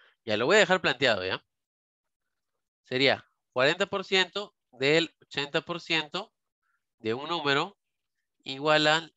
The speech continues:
veinte por ciento del setenta y cinco por ciento de mil seiscientos. Bien, acá tendría que eliminar porcentajes, ¿no? Primero, porcentaje, porcentaje, porcentaje, porcentaje.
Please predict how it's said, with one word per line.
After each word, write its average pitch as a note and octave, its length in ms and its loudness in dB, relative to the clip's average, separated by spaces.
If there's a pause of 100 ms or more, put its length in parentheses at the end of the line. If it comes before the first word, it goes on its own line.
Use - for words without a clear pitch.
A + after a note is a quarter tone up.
(100)
veinte D#3+ 380 -2
por E3 180 -10
ciento D#3+ 380 -4
del D3+ 220 0
setenta C3+ 420 -8
y C3+ 60 -6
cinco D#3 340 -12
por E3 160 -12
ciento D#3 500 -10 (560)
de C3+ 400 0 (140)
mil C3 180 -4
seiscientos. - 840 -12 (600)
Bien, E3 200 2 (280)
acá A3+ 360 4 (120)
tendría F#3 280 4
que A3 80 4
eliminar F#3+ 300 4
porcentajes, F#3 680 0
¿no? F3 120 -12
Primero, D#3 420 -2 (140)
porcentaje, D3 440 -2
porcentaje, C#3+ 440 -2
porcentaje, A#2+ 440 -8
porcentaje. - 580 -6